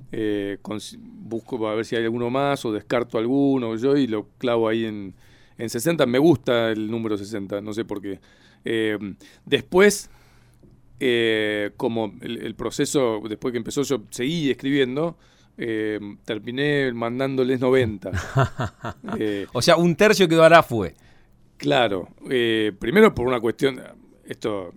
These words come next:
Speaker 1: imprimir un libro sale guita, eh, hoy está, está complicada, las editoriales independientes,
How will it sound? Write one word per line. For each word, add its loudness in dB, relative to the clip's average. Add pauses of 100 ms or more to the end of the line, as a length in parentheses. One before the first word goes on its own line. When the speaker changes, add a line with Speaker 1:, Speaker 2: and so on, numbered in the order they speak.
Speaker 1:
imprimir -10
un -8
libro -4
sale -8
guita, -2 (400)
eh, -4
hoy -4
está, -8
está -10
complicada, 0
las -4
editoriales -4
independientes, -6